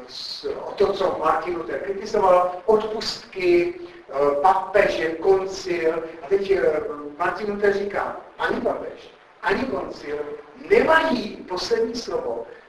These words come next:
protože se mohou mýlit. Takže prostě nejsou ti tou nejvyšší autoritou, když to oficiální učení římskokatolické církve, které zastával ten doktor Eck, tak bylo samozřejmě, že papež nejvyšší a,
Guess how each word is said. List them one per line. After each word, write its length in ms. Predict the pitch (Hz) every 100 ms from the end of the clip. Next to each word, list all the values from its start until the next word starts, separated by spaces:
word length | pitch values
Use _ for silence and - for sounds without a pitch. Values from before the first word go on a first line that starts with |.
| -
protože 380 | 170 180 226 226
se 160 | 240 233
mohou 300 | 220 233 240
mýlit. 640 | 302 311 233 - - - - - _ - -
Takže 220 | - 185
prostě 340 | 180 190 - 196
nejsou 420 | 247 311 - 240
ti 320 | - 196 - - -
tou 280 | 180 185
nejvyšší 480 | 208 220 208 202 196
autoritou, 520 | 185 170 156 147 147 143
když 180 | 165 -
to 260 | 233 220 - -
oficiální 600 | - 214 - 208 202 196
učení 600 | 196 208 190 185 180 - - -
římskokatolické 1000 | - 185 190 180 185 175 160 160 151 -
církve, 360 | 180 175 180 175 - -
které 220 | - 160
zastával 600 | 160 160 - 170 170 165 160
ten 200 | 160 160
doktor 340 | 156 151 143
Eck, 200 | - -
tak 100 | - - -
bylo 160 | 453
samozřejmě, 460 | - 427 - 415 -
že 160 | 415 - - - -
papež 520 | - - 151 165 156
nejvyšší 640 | 143 143 139 - - 147
a, 220 | 139 127